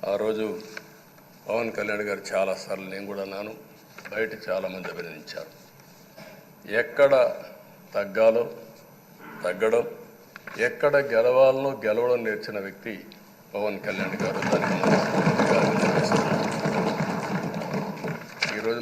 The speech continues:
మనందరం కూడా గుర్తుపెట్టుకోవాల్సింది, రాజకీయాల్లో సుదీర్ఘమైన రాజకీయాల్లో ఉన్నాం. మొత్తం కలిసి పదహారో సభ. మీ అందరికంటే సీనియర్ మోస్ట్ నేను.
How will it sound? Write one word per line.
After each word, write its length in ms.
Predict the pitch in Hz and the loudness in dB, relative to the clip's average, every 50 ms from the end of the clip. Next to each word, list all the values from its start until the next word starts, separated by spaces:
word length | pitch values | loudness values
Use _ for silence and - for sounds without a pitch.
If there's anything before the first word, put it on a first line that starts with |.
| 113 | -2
మనందరం 400 | 107 104 101 101 101 113 113 113 113 110 | -4 -4 -6 -6 -4 -4 -2 -2 -2 -4
కూడా 100 | 107 104 95 | -4 -6 -8
గుర్తుపెట్టుకోవాల్సింది, 1000 | 95 - 101 98 98 - - - - 101 98 98 98 - - 110 104 95 92 82 76 - - - - - - - - - - - - - - - - - - - - - - - - - - - - - - - - - - - - - - | -10 -12 -10 -12 -12 -12 -10 -8 -6 -4 -4 -6 -6 -8 -10 -10 -8 -8 -10 -12 -12 -16 -18 -18 -20 -20 -20 -20 -20 -20 -20 -20 -20 -20 -20 -20 -20 -20 -20 -20 -20 -20 -20 -20 -20 -20 -20 -20 -20 -20 -20 -20 -20 -20 -20 -20 -10 -4 -2
రాజకీయాల్లో 680 | 104 110 117 117 113 - 113 110 101 101 101 107 113 113 110 - - - - - - - - - - - - - - - - - - - - - - - - - - - - - - - - | 0 0 0 -2 -6 -8 -8 -6 -6 -4 -4 -2 -4 -4 -4 -6 -14 -18 -20 -20 -20 -20 -20 -20 -12 -8 -8 -8 -8 -10 -18 -18 -20 -20 -20 -20 -20 -20 -20 -20 -20 -20 -20 -20 -20 -16 -14
సుదీర్ఘమైన 720 | - 101 92 107 110 113 113 113 113 117 104 107 107 104 101 98 98 | -12 -10 -6 -2 -2 -2 -2 -2 -4 -6 -8 -8 -8 -8 -6 -6 -6
రాజకీయాల్లో 500 | 98 98 95 98 - - 98 95 90 87 82 78 76 78 | -6 -6 -8 -12 -12 -10 -10 -10 -10 -12 -14 -14 -14 -14
ఉన్నాం. 200 | 80 82 76 - - - - - - - - - - - - - - - - - - - - - - - - - - - - - | -14 -16 -16 -18 -18 -20 -20 -20 -20 -20 -20 -20 -20 -20 -20 -20 -20 -20 -20 -20 -20 -20 -20 -20 -20 -20 -20 -20 -20 -14 -10 -8
మొత్తం 260 | 110 110 - - 117 110 107 | -8 -6 -2 -2 -2 -2 -2
కలిసి 240 | 104 104 101 - 104 - - | -4 -6 -6 -8 -12 -10 -8
పదహారో 400 | - - 90 101 101 98 95 87 87 - - | -6 -4 -2 -2 -2 -2 -4 -6 -10 -10 -12
సభ. 140 | - - 76 76 - - - - - - - - - - - - - - - - - - - - - - - - - - - - - - - - - - - - - - - - - - - 107 | -14 -12 -14 -14 -14 -16 -20 -20 -20 -20 -20 -20 -20 -20 -20 -20 -20 -20 -20 -20 -20 -20 -20 -20 -20 -20 -20 -20 -20 -20 -20 -20 -20 -20 -20 -20 -20 -20 -20 -20 -20 -20 -20 -20 -20 -20 -14 -10
మీ 100 | 107 107 104 | -8 -6 -6
అందరికంటే 500 | 107 110 117 117 117 117 117 120 113 - 113 - | -4 -2 -2 -2 -2 -2 -4 -6 -6 -8 -10 -8
సీనియర్ 300 | - 110 107 101 110 110 | -8 -8 -4 -4 -4 -4
మోస్ట్ 340 | 104 101 95 92 - - - 90 78 | -4 -6 -8 -8 -10 -12 -14 -14 -14
నేను. 160 | 78 76 - | -14 -14 -14